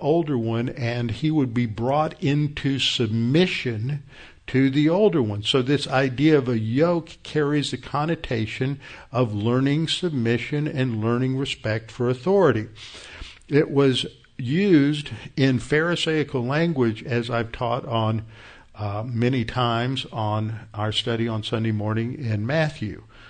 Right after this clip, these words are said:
I ought to say, "Who can stand up and tell me what that background is?" I'm not gonna do that.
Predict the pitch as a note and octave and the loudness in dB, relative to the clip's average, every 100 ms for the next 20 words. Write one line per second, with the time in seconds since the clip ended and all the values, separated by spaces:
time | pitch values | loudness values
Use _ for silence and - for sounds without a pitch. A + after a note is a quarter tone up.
0 | - - A2 B2 C3+ C#3+ - C3+ A2+ G#2+ | -20 -10 -6 -2 -2 -2 -4 -2 -2 -4
1 | E3+ G#3 - D#3 - D3+ C3+ B2+ B2 A#2 | -4 -4 -2 -4 -2 -2 0 -2 -2 -4
2 | G#2 A#2+ A2+ A2+ G2+ G#2+ G#2 G#2 G#2 A2 | -4 -4 -2 -4 -4 -6 -6 -6 -4 -4
3 | G#2 G#2+ G2 G2 F#2 F#2 - - - - | -4 -8 -10 -10 -10 -12 -16 -20 -16 -6
4 | A2+ G#2 G2+ G#2 G2 G2 F#2+ F#2 - - | -4 -2 -6 -8 -8 -8 -8 -10 -12 -14